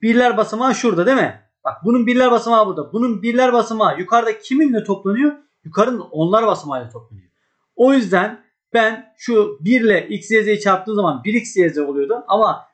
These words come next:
yukarıdakinin onlar basamağıyla toplandığı için ne oldu? On x, y, z oldu. Şimdi devam ediyorum. Bakın burada birler basamağı şu birinci sayıdan gelmiş.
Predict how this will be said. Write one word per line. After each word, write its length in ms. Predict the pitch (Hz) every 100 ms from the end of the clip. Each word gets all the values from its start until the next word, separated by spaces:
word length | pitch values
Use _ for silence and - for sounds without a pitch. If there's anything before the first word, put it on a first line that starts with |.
| _ -
yukarıdakinin 520 | 160 208 214 220 214
onlar 320 | 190 202 233
basamağıyla 580 | 214 196 180 165 147 147
toplandığı 420 | 185 190 208 214
için 240 | 208 160
ne 60 | 208
oldu? 480 | 240 208 262 302 - _ _ _ _
On 200 | - 254
x, 280 | 240 - -
y, 240 | 175 196 175
z 100 | 190 277 262 - -
oldu. 480 | 214 185 120 98 _ _ _ _
Şimdi 180 | - 214
devam 280 | 233 277 269
ediyorum. 460 | 208 196 262 - _ _ _
Bakın 420 | - - 180 117 -
burada 340 | 165 262 262 180
birler 300 | 220 254 247
basamağı 340 | 226 240 269
şu 200 | - 185
birinci 580 | 214 226 226 247 226 -
sayıdan 420 | - 202 214 233
gelmiş. 500 | 185 139 170 233 -